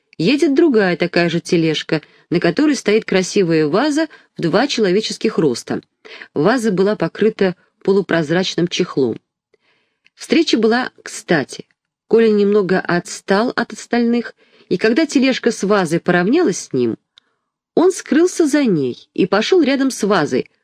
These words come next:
словно ваза была его собственная, и он отправлял ее в подарок бабушке на Юпитер.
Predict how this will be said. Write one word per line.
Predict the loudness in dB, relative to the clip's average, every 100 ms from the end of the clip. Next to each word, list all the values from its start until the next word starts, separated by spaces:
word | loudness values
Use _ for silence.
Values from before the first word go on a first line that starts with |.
| _ _
словно | -2 0 2 0 0
ваза | 0 0 0
была | 2 2
его | 2 0 -2
собственная, | 0 -2 0 -2 0 0 -4 _ _ _ _ _ _ _
и | 0
он | 2 2
отправлял | -2 -2 0 0 0 0
ее | 0
в | 0
подарок | -2 0 0 -2 -2
бабушке | 0 0 -2 -4 -2
на | -2
Юпитер. | -2 -2 -4 -6 -8